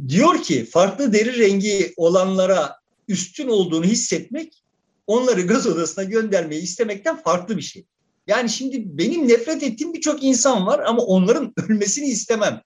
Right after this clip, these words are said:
Hele benim yüzümden. Yani mesela karşı karşıya gelsek o nefret ettiğim insanlara, insanlardan nefret ettiğim yüzlerine söyleyebilirim, söylemek isteyebilirim. <laughs> Ama suratının ortasına bir yumruk at deseler atamam yani. Şimdi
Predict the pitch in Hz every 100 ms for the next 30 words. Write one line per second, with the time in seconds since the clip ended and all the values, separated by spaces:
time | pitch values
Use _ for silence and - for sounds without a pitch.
0 | - - - 190 254 220 240 240 170 156
1 | 143 175 185 - _ - 214 262 233 220
2 | 190 196 294 240 254 - 170 165 156 156
3 | 311 202 190 196 254 233 226 214 202 196
4 | 202 202 202 - 180 175 208 196 196 208
5 | 190 190 226 214 - 196 185 180 214 202
6 | 180 170 196 208 196 170 156 175 175 196
7 | 196 - - 202 196 170 262 _ _ _
8 | _ _ _ - - - 185 262 294 -
9 | _ _ _ _ - - 285 277 254 262
10 | 269 285 269 277 226 240 294 320 247 196
11 | 170 262 339 285 294 302 233 151 110 92
12 | _ _ _ 139 - - 370 381 185